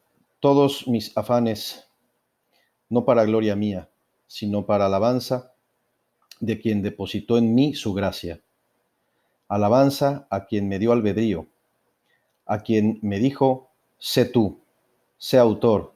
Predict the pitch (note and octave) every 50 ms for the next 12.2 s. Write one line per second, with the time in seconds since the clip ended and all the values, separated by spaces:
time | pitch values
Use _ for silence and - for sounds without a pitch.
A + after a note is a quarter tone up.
0 | _ _ - - - C3+ B2+ B2+ A2+ - - C#3 C3+ - A#2+ G#2+ - G#2+ F#2+ F#2
1 | F#2 F#2+ G2 G2 F2+ - - - _ _ _ _ _ _ _ _ _ _ _ _
2 | _ _ _ - A#2 A#2+ B2 A#2+ A#2+ A2+ G#2+ G#2 B2 A#2 A#2 - A2 G2+ - -
3 | F#2+ F2+ F2+ F2+ G2 G2+ G2 F#2 E2+ D#2+ - _ _ _ _ _ _ _ _ _
4 | _ _ _ _ _ _ _ _ _ _ _ _ _ _ _ _ _ _ - G#2
5 | G#2 A2 C3+ C#3+ C#3+ C#3 B2+ - B2 A2 G2+ F#2+ F#2 - B2 A#2+ A2+ G#2+ - _
6 | _ _ _ _ _ _ _ _ _ _ _ _ _ _ _ _ _ _ _ _
7 | _ _ _ _ _ _ _ - - G#2+ F#2+ G#2 G2+ F#2+ - A2+ A2 A#2 A2+ A#2+
8 | B2 A2+ - - G2 G#2 G#2 F#2 E2+ - _ _ _ _ _ _ _ _ _ _
9 | _ _ _ _ _ _ _ - G#2+ A#2 B2 - C#3+ C3 C3 C3+ C3+ C#3 B2+ B2
10 | A#2+ A2 G2+ - - A#2 A2 - - E2+ E2+ _ _ _ _ _ _ _ _ -
11 | G2+ G2+ A2 A#2+ B2 B2 B2 C3 A#2+ A2+ A2 G2 - G#2 F#2+ F#2 G#2+ A2+ A#2+ B2+
12 | C3+ C#3 C3+ _